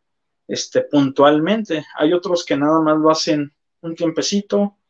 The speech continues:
y lamentablemente uno se los dice a, a nuestros clientes,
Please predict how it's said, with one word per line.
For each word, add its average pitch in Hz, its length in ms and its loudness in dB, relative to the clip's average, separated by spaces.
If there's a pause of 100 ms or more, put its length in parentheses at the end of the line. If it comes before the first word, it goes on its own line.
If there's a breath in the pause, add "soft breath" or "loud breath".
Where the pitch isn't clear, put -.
(420)
y 139 560 -4
lamentablemente 156 720 2
uno 160 100 0
se 151 140 -4
los 131 140 -4
dice 139 160 -2
a, - 540 -8
a 131 40 0
nuestros 131 480 -2
clientes, 143 680 -2